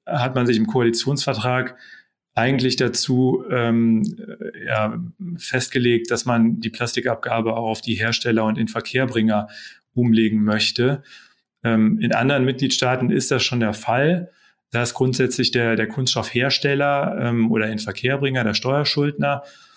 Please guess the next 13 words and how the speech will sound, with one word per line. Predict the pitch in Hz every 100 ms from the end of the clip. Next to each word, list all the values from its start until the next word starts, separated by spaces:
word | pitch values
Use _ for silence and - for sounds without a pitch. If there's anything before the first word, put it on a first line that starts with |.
| _ _ _ _ _ _ _
Äh, | 220 123 113 -
insgesamt | 135 127 123 127 139
muss | 143
man | 139
aber | 123
sagen, | 117 127 131
ist | 117
die | 117
Lage | 107 117 131
für | 127 131
die | 120
Unternehmen, | 120 107 110 120 143 139 131 - -
ähm, | 120 110 110 107 -